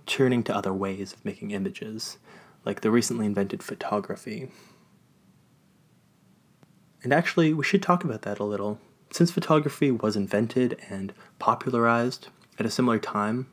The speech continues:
that mechanical objectivity was, people might be tempted to give a simple,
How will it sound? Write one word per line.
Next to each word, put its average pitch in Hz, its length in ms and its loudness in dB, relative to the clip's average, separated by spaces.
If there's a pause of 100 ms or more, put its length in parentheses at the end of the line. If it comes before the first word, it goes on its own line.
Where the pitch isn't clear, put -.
(220)
that - 180 -8
mechanical - 480 -8
objectivity 117 580 -4
was, 147 340 0 (600)
people 202 240 4
might 180 160 6
be 151 100 4
tempted 113 380 0
to 104 80 -8
give 104 180 -4
a 104 60 -12
simple, 131 720 -2